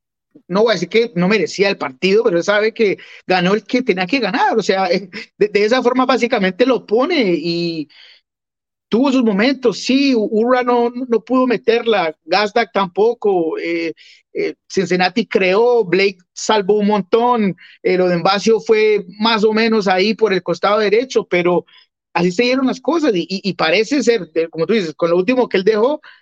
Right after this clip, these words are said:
perdimos contra el Supporter Shield winner,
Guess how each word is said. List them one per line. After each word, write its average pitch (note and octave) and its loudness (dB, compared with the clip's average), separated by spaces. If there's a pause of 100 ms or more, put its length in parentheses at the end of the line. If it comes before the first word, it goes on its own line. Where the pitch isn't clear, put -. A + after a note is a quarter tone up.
(360)
perdimos G3+ -2
contra F3 -2 (200)
el E3+ -6
Supporter G3+ -4
Shield B3+ -4
winner, D4+ -8